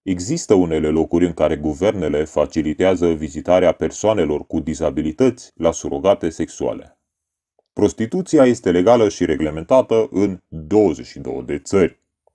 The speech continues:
Există aproximativ patruzeci de milioane de prostituate care lucrează în lume. Aproximativ două virgulă cinci milioane sunt victime ale traficului de persoane.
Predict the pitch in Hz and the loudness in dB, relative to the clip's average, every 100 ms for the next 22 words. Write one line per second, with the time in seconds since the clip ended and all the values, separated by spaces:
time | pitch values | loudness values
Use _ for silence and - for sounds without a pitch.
0 | _ _ _ _ _ _ 82 80 87 90 | _ _ _ _ _ _ -4 0 0 0
1 | 107 151 - 87 90 90 - 82 - 85 | -2 -2 0 2 6 4 2 -4 -4 -4
2 | 80 80 113 113 101 _ _ _ _ _ | -2 -2 0 -2 -4 _ _ _ _ _
3 | 160 156 110 87 80 78 80 80 82 76 | 2 2 0 0 0 -2 -2 -2 -2 -2
4 | 69 - 76 - 85 110 - 98 90 - | -6 -6 -8 -4 2 2 2 -2 -4 -4
5 | 76 73 69 - 62 64 76 85 87 71 | -2 -2 -4 -6 -8 -6 -6 -2 -2 -2
6 | - _ _ _ _ _ _ _ _ _ | -16 _ _ _ _ _ _ _ _ _
7 | - 139 156 156 190 185 196 156 190 180 | 0 2 2 2 2 2 0 4 6 6
8 | 151 143 135 135 156 135 147 151 151 143 | 6 6 6 4 2 -4 0 2 2 0
9 | 139 120 117 160 - 98 80 78 85 78 | -2 -4 -4 -4 -2 0 2 0 0 0
10 | 80 76 82 80 87 98 87 101 90 60 | -2 -4 -2 0 0 0 -2 0 0 -2